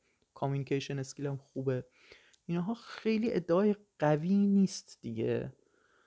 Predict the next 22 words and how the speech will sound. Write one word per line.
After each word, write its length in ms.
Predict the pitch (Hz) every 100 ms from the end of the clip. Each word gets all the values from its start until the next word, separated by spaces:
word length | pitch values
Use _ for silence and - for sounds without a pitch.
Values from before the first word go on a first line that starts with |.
| _ _ _ _
اه، 540 | - 165 165 165 160 151 -
شاید 760 | - - - 240 233 214 185 -
این 280 | 190 185
نکات 400 | 160 - 180 185
رو 460 | - 190 190 190 180 - _
به 100 | -
نظر 340 | 135 131 131 135
من 160 | 151 160
بهتر 280 | 135 160
باشه 220 | 165 165 170
که 160 | -
از 160 | 131 -
توی 420 | - 147 147 147 156 _ _ _ _
سی 340 | - - 131
وی 100 | 123
حذف 480 | 139 139 160 175 -
کنین 440 | - 139 135 127 131
و 80 | 131
توی 260 | - 196
یه 120 | 185 180
جایی 380 | 175 180 190
مثل 280 | 180 165 -